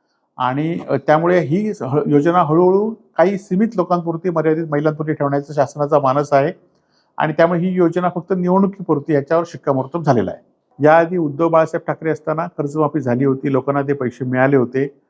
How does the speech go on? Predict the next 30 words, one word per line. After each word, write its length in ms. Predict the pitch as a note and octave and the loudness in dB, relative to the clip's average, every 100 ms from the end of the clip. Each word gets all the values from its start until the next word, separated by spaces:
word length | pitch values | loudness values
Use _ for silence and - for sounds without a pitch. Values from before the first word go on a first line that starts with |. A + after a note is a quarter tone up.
| _ _ _ _ _ | _ _ _ _ _
परंतु 580 | - F3+ F3+ F3 F3+ - C3+ | 2 2 2 2 2 0 -2
गेल्या 220 | C3+ D3+ E3 | 0 2 2
दोन 260 | D3 F#3+ | 2 2
वर्षामध्ये 680 | G3 D#3 - E3+ E3+ D#3+ F3+ | 4 2 2 0 0 -2 -2
सातत्याने 460 | F3+ E3 F#3 G3+ F#3+ | 0 0 0 0 0
सांगत 180 | F3 D#3+ | 0 -2
होतं 180 | D3 | -2
की 140 | D3+ D#3 | -2 0
सरकारला, 680 | D#3 C#3+ E3 E3 D#3+ D#3+ C#3+ | 0 0 2 2 2 0 -2
म्हणजे 280 | D3 F3 F#3 - - | -2 0 -2 -4 -2
निवडणुका 400 | E3 D3 E3 D#3+ | 0 0 2 4
झाल्यानंतर 360 | D#3 D#3 D3+ | 4 2 2
आम्ही 160 | D#3 D3+ | 2 2
कर्जमाफी 440 | D3 C#3+ D3 C3 | -2 0 0 -2
देऊ, 240 | B2+ A2+ A2+ - _ _ _ _ - | -2 -2 -4 -8 _ _ _ _ 2
परंतु 380 | D#3+ E3+ F3 F#3+ | 2 2 0 0
आता 360 | - C#3+ F#3+ | 2 2 2
कर्जमाफी 540 | F#3 E3+ E3+ F3 E3+ F#3 | 2 0 0 -2 0 -2
दिली 280 | D#3+ E3 | 0 2
नाही. 300 | D#3+ C#3 A#2+ A#2+ - | 2 2 2 -2 -6
म्हणजे 500 | C3 C#3+ E3+ F#3+ G#3 - _ _ _ | -4 0 2 2 0 -10 _ _ _
या 260 | C#3 D#3+ F3+ | 2 4 4
सरकारमध्ये 920 | F3+ D#3 D3 F3+ F3 E3+ F3 G3+ A#3 - _ _ _ _ _ _ C3+ | 2 -2 0 0 0 -2 -2 -2 -4 -12 _ _ _ _ _ _ -4
एखादी 360 | C#3 F#3 F#3+ | 0 2 4
योजनेचा 440 | F3+ E3 F#3 F3+ F3+ | 2 2 0 0 2
लाभ 220 | E3+ F3+ | 4 2
घ्यायला 300 | D#3 F3+ F#3 | 0 0 0
सगळे 220 | F#3 F#3 | 2 2
धावत 260 | D#3 D#3 C3 | 4 4 2
असतात. 260 | - - | -4 -8